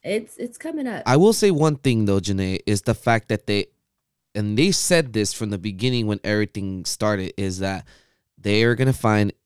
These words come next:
Speaker 2: a covid vaccine right around election time.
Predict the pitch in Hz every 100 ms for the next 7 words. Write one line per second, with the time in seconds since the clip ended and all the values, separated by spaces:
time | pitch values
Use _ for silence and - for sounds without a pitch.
0 | - 92 87 _ _ - 117 156 156 120
1 | - 101 92 - - 139 113 101 101 -
2 | _ _ _ 95 92 117 160 185 160 147
3 | 135 120 113 - 107 92 - 95